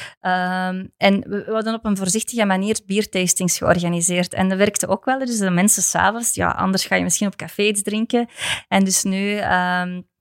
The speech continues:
ehm, probeerden we dan toch die mensen ook samen te laten komen en dan de biersommelier mocht dan zeggen, ja, hoe dat je het glas inschenkt en, en hoe dat je moet proeven. Maar logistiek was dat eigenlijk echt een, een, een mega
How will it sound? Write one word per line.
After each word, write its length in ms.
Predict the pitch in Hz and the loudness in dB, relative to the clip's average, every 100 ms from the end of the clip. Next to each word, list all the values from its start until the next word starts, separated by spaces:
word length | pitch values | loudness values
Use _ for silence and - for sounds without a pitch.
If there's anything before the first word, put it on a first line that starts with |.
| _ _ _ - - | _ _ _ -10 -2
ehm, 760 | 175 170 175 175 175 175 175 - | 0 0 0 -2 -4 -6 -8 -4
probeerden 460 | 190 180 208 226 | -4 2 2 2
we 60 | 214 | 0
dan 160 | 190 | -2
toch 160 | 175 220 | -2 -4
die 140 | 202 | -2
mensen 340 | 180 185 - 202 | 0 2 0 -2
ook 120 | 196 | -8
samen 280 | - 185 190 | -4 -2 0
te 80 | 190 | 0
laten 220 | 180 185 | -2 -4
komen 380 | - 185 185 185 | -2 -2 -2 -2
en 140 | 175 | 0
dan 220 | 175 170 | 0 -2
de 100 | 170 | -4
biersommelier 680 | 170 180 - 190 180 175 175 | 0 0 2 0 0 0 -2
mocht 220 | 170 - | -2 -2
dan 300 | 165 160 165 _ _ | 0 0 -2 _ _
zeggen, 340 | - 170 180 185 | -6 -4 -4 0
ja, 160 | 165 | 0
hoe 140 | 170 175 | 0 0
dat 140 | 165 | 0
je 60 | 165 | -2
het 220 | 165 - | -4 -4
glas 240 | 185 175 | 0 0
inschenkt 560 | - 170 - 170 170 170 | 2 2 2 2 -4 -4
en, 180 | 160 160 | -6 -6
en 100 | 160 | -4
hoe 100 | 165 | -2
dat 120 | 160 | -2
je 60 | |
moet 180 | 160 160 | -2 -2
proeven. 480 | - 180 196 214 226 - - - - - | -4 -4 -2 0 -2 -4 -14 -14 -10 -2
Maar 180 | 202 | 2
logistiek 540 | 208 202 202 - - 220 | 4 2 2 0 0 0
was 180 | 202 180 | 0 0
dat 100 | 180 | -2
eigenlijk 320 | 175 175 - | -2 -4 -6
echt 180 | 190 - | -4 0
een, 240 | 175 180 | 2 2
een, 220 | 175 170 | -2 -2
een 220 | 170 170 170 | -2 -2 -2
mega 300 | 175 196 | 0 2